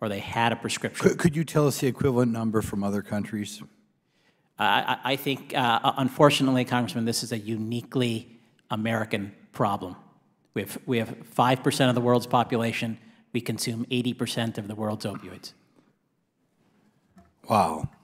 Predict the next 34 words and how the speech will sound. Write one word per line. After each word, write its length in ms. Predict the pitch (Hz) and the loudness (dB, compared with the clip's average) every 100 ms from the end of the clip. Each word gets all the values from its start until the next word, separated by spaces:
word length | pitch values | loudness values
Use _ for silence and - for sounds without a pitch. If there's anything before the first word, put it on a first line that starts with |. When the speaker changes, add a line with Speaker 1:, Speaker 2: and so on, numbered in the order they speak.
| _ _ _ _ _ _ _ | _ _ _ _ _ _ _
Speaker 2:
So, 400 | - 127 107 104 | -4 2 4 6
uh, 340 | 104 101 110 - | 4 2 -2 -6
that 160 | 151 143 | -4 -2
would 180 | 156 117 | -2 -4
show 200 | 117 98 | -4 -4
it's 160 | - | -6
an 80 | 95 | -10
American 500 | 90 90 87 - 85 | -8 -8 -8 -8 -8
problem, 320 | - 107 117 | -2 2 2
and 80 | 110 | 2
it 60 | 101 | -2
shows 260 | 131 120 | -2 -2
that 100 | 117 | 0
other 160 | 127 123 | 2 0
countries 360 | - 101 110 | -2 -4 -4
don't 180 | 101 110 | -6 -6
seem 220 | - 117 | -4 -2
to 60 | 110 | -2
have 200 | 165 113 | -2 -4
this 160 | 71 - | -6 2
problem. 320 | - 87 80 | 2 2 -14
So 120 | - | -8
you 40 | |
wonder 180 | 107 113 | -4 -2
what 140 | 104 101 | -2 -2
they're 120 | 92 | -4
doing 260 | 95 87 | -4 -6
differently. 420 | 85 85 85 73 71 _ - - - - - _ | -8 -12 -12 -12 -14 _ -20 -20 -20 -20 -20 _
Um, 800 | 123 123 127 120 123 104 - - - _ _ _ _ - _ _ _ _ _ - | -2 0 2 2 2 0 -8 -20 -20 _ _ _ _ -20 _ _ _ _ _ -6
have 200 | - 135 | -2 0
we 120 | 143 | 0
looked 300 | 156 175 165 | 4 2 4
into 580 | 135 131 - 123 110 110 | 2 2 0 -2 -2 -2
at 300 | 110 104 | -4 -4